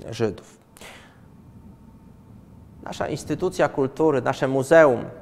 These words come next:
nie byłoby dobrym zwornikiem, nie oferując, e, miejsca i możliwości rozwoju, e, szczególnie młodszym badaczkom i badaczom. W związku z tym, e,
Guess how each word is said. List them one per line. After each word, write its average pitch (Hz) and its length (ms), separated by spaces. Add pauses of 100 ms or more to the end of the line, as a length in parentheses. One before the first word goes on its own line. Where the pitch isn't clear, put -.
(280)
nie 160 140
byłoby 185 360
dobrym 165 380
zwornikiem, 139 760 (360)
nie 151 360
oferując, 151 960 (880)
e, 131 460 (160)
miejsca 170 600
i 160 80
możliwości 151 600
rozwoju, 143 640 (360)
e, 135 320
szczególnie 160 520
młodszym 147 480
badaczkom 131 640
i - 20
badaczom. 117 480 (460)
W - 60
związku 214 360
z - 140
tym, 226 180 (800)
e, 156 240